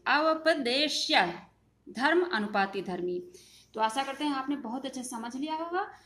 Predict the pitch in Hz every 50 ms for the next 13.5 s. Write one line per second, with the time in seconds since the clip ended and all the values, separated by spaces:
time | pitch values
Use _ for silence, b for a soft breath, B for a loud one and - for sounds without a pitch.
0 | B B B B B B - 208 214 226 208 220 214 202 202 202 202 202 214 247
1 | 285 330 359 370 330 320 294 - 214 190 180 - 196 185 185 190 185 254 - 294
2 | 294 - - - 311 311 311 311 302 302 311 294 - 202 196 190 190 - 214 208
3 | 226 233 269 294 294 294 311 302 - - 311 302 311 311 311 277 214 202 - 214
4 | 214 214 240 254 254 294 294 285 294 285 294 294 294 294 294 285 294 294 - 311
5 | 311 302 269 240 - - 226 - 254 269 277 277 277 277 277 - 302 285 302 294
6 | 285 311 294 - 302 302 302 - 349 392 415 403 - - 214 226 269 302 294 339
7 | 330 339 349 381 370 277 311 302 302 294 339 370 381 392 320 277 302 277 277 302
8 | 330 339 339 359 349 349 349 349 359 392 392 370 - - 233 254 254 262 262 269
9 | 277 302 339 392 381 339 - - - _ _ _ _ _ _ _ _ _ _ _
10 | _ - 247 247 269 320 359 370 320 302 - - - - - _ _ _ _ -
11 | - 233 233 254 285 320 320 320 330 330 320 330 359 381 381 - - 220 226 233
12 | 240 240 - - 262 269 262 269 247 240 233 208 - 220 220 226 269 294 320 320
13 | 330 339 339 330 320 339 359 392 381